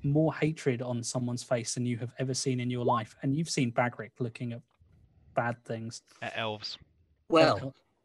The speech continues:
Speaker 3: in that case, he can be stunned.
Speaker 2: Whoa.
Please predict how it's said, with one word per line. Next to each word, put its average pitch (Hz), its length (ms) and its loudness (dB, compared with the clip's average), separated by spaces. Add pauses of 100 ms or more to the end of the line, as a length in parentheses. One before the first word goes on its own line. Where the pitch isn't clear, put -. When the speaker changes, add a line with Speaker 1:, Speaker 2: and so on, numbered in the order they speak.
(220)
Speaker 3:
in 147 140 4
that 185 220 4
case, 151 400 2
he 156 220 4
can 151 220 -2
be 131 160 4
stunned. 180 880 4 (1500)
Speaker 2:
Whoa. 123 440 4